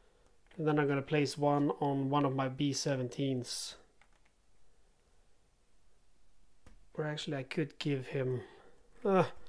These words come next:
I could give him one from each of these. So then I have three heavy bombers with, um, four squadrons attached each. So I could use those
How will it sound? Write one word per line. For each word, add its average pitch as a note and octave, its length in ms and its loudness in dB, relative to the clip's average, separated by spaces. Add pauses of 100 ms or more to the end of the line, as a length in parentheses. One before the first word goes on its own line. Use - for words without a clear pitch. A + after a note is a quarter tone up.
(380)
I E3+ 140 4
could F3+ 280 6
give D#3+ 280 8
him C#3 300 4
one C#3+ 540 8 (680)
from C#3+ 240 0
each C3+ 240 0
of C3 140 0
these. C3+ 480 0 (540)
So - 160 -2
then D#3+ 180 8
I D3+ 120 8
have C#3+ 260 6
three F3 240 4
heavy D3+ 220 8
bombers C#3 800 6 (420)
with, C#3 380 -2 (100)
um, C3+ 560 0 (1900)
four F3+ 300 8
squadrons D3 540 6
attached - 580 0
each. - 520 -2 (600)
So - 140 -8
I C3 40 -4
could C#3+ 200 -6
use C#3 240 0
those C#3 420 0